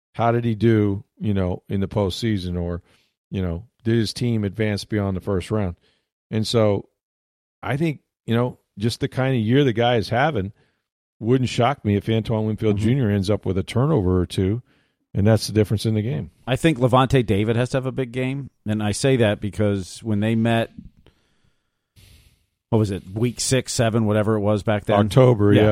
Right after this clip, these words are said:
Speaker 1: Mm-hmm.
Speaker 2: That he took Laporte out of the game for the most part.
Speaker 1: He did. That
Speaker 2: Like,
Speaker 1: was, yeah, that was nice.
Speaker 2: like, he,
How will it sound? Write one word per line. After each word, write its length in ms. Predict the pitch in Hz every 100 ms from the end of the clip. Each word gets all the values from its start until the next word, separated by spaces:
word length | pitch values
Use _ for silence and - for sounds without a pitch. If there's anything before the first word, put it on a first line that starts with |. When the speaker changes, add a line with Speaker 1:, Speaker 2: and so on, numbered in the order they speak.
| 98
Speaker 1:
Mm-hmm. 280 | 110 120
Speaker 2:
That 240 | 110 110 -
he 240 | - 131 131
took 300 | - 135 117
Laporte 340 | 117 120 117
out 160 | 98 98
of 60 | 90
the 60 |
game 220 | 85 87
for 100 | 80
the 80 | 80
most 220 | 73 69
part. 200 | - - - _ _ _ _ _ _
Speaker 1:
He 160 | 101 113
did. 360 | 110 113 90 - _
That 80 | 107
Speaker 2:
Like, 80 | 113
Speaker 1:
was, 160 | 107 92
yeah, 200 | 110 98
that 100 | 110
was 180 | 120 107
nice. 380 | 113 90 - 131
Speaker 2:
like, 280 | 123 113
he, 240 | - 101